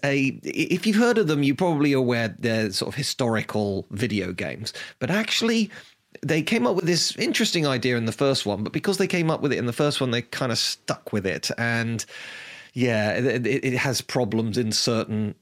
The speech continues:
versions of the game. So basically what it is, is you're not actually back in the oldie times. What's happening is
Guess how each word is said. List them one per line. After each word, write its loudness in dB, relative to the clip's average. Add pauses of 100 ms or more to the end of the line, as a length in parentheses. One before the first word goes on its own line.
versions -2
of -2
the -4
game. -2 (440)
So 0
basically 2
what 2
it 2
is, 2
is 0
you're 2
not 2
actually 0
back -2
in 0
the 0
oldie 2
times. -6
What's 0
happening -2
is -4